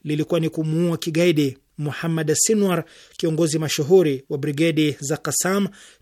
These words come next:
tawi la kijeshi la Hamas, ambaye ni ndugu wa shujaa maarufu wa mukawama wa Palestina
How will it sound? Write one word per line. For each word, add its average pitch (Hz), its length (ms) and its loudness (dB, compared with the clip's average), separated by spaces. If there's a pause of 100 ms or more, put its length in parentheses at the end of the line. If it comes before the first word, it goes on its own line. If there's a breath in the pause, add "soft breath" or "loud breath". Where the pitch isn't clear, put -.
tawi 160 280 2
la 156 100 0
kijeshi 160 400 -2
la 151 60 -4
Hamas, 160 440 -4
ambaye 156 440 2 (320 loud breath)
ni 151 140 -4
ndugu 180 680 4
wa 165 100 -2
shujaa 165 480 2
maarufu 156 480 0
wa 151 80 0
mukawama 156 420 -2
wa 147 60 -4
Palestina 156 580 0